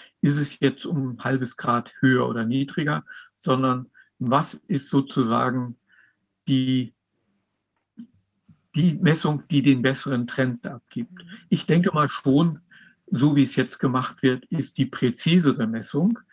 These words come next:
Aber diesen Übergang, den hätte ich mir anders gewünscht. Also in einem, äh, industriellen Umfeld, zumindest in der Chipproduktion,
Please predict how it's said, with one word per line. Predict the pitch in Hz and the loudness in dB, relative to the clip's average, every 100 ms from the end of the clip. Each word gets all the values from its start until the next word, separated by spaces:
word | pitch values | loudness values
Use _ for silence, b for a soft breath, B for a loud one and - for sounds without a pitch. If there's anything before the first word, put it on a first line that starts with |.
| B B B - | B B B -6
Aber | 139 143 | 0 2
diesen | 131 143 143 | 2 -2 -2
Übergang, | 180 208 180 113 117 107 - _ _ _ | 2 2 4 2 -2 -4 -10 _ _ _
den | 151 170 | 0 2
hätte | 170 165 | 2 0
ich | 190 - - | -2 -4 0
mir | 139 139 139 _ B B - _ | 2 2 -2 _ B B -18 _
anders | 143 151 135 - | -2 0 0 -2
gewünscht. | 143 120 139 117 - - | -2 2 2 2 -6 -12
Also | - 127 131 | -8 -4 -2
in | - 131 | -2 -4
einem, | 147 135 131 131 b b b b b b _ _ _ _ _ _ _ _ _ _ - | -2 -2 -2 -6 b b b b b b _ _ _ _ _ _ _ _ _ _ -14
äh, | 277 175 139 131 - _ _ - 233 | -6 -2 0 -2 -4 _ _ -8 2
industriellen | 160 165 147 - 143 131 131 | 4 4 -2 -2 2 4 4
Umfeld, | 135 180 180 156 - | 4 2 2 0 0
zumindest | 139 147 170 - | 0 2 0 -2
in | 143 | -4
der | 123 | -6
Chipproduktion, | - - - - 127 117 _ - 139 139 170 | -2 -4 -2 0 0 0 _ -6 0 2 0